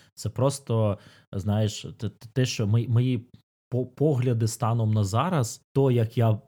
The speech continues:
прожив це життя, да, цю частину життя, і то, як я це бачив. Бо коли я був,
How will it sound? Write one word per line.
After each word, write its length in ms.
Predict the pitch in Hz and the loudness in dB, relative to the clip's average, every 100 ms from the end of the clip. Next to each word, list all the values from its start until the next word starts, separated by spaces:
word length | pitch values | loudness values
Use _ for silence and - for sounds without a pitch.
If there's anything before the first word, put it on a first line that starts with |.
| _ | _
прожив 400 | 120 117 110 117 | 0 2 2 2
це 180 | - 120 | 0 0
життя, 560 | 104 110 - 156 254 262 | 2 0 2 0 0 -2
да, 220 | 110 135 | 0 0
цю 180 | - 113 | 0 -6
частину 480 | - 113 - 104 101 | -4 -4 0 0 0
життя, 320 | 98 - 180 | -4 -6 -8
і 60 | 170 | -4
то, 160 | 135 | -2
як 220 | 120 113 | 0 -2
я 100 | 107 | -4
це 140 | 98 101 | -4 -6
бачив. 360 | 87 90 92 92 | -6 -10 -12 -8
Бо 180 | 107 107 - - _ | -6 -6 -8 -20 _
коли 200 | 131 156 | 0 0
я 60 | |
був, 220 | 123 143 | 2 -2